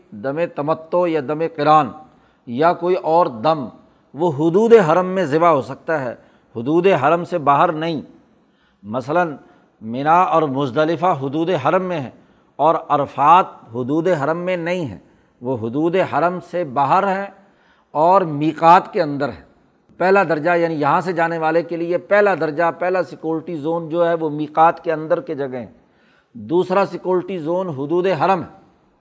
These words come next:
اس کے لیے بھی اعمال متعین کر دیے کہ اس میں جو لوگ بھی جانور ذبح کرنا چاہتے ہیں وہ حدود حرم میں ہی ذبح کر سکتے ہیں۔ پھر اس حدود حرم کے اندر بھی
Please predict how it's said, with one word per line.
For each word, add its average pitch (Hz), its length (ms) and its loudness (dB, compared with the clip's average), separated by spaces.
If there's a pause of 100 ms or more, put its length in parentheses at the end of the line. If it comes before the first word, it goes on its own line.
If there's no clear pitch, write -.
(1040)
اس 160 160 -6
کے 202 120 2
لیے 202 180 6
بھی 202 120 2 (100)
اعمال 160 440 6
متعین 160 520 -2
کر 151 140 -4
دیے 131 300 -4 (360)
کہ 123 80 -12
اس 151 280 -8
میں 190 300 -2
جو 151 280 -2
لوگ 170 320 4
بھی 156 460 -6 (340)
جانور 165 360 2
ذبح 180 260 0
کرنا 156 300 -6
چاہتے 139 320 -12
ہیں 180 80 -4
وہ 139 260 -6
حدود 160 240 -2
حرم 151 300 -2
میں 160 220 -6
ہی 202 260 -4
ذبح 160 240 -4
کر 139 180 -6
سکتے 120 360 -16
ہیں۔ 110 120 -14 (540)
پھر 196 240 2 (440)
اس 151 180 0
حدود 156 360 2
حرم 180 460 2
کے 190 200 -4
اندر 160 360 0
بھی 147 280 -6